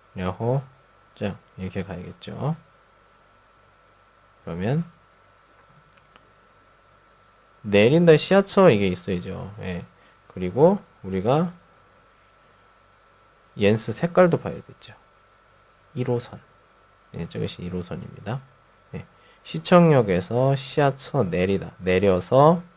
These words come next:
환, 갈아타다. 네, 일 호선으로 갈아타세요. 그다음에 일 호선으로 갈아타세요.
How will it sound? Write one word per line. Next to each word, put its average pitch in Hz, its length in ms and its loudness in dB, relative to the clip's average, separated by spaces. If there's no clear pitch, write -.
환, 143 280 -2
갈아타다. - 640 2
네, - 160 -14
일 147 140 2
호선으로 95 600 2
갈아타세요. 92 760 -6
그다음에 98 560 -4
일 190 120 -4
호선으로 85 560 -6
갈아타세요. 117 800 -10